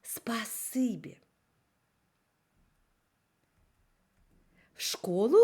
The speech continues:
ген іде сусід, всі гукнем йому: «Привіт!»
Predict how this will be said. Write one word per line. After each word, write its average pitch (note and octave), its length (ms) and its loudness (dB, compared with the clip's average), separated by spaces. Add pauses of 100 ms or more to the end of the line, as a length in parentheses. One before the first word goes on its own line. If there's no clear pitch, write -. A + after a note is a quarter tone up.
ген B3+ 400 2 (180)
іде F3 420 -4
сусід, G#3 760 -10 (280)
всі - 600 -2
гукнем A3 800 -2
йому: D#3 520 -12 (400)
«Привіт!» C#4+ 1400 2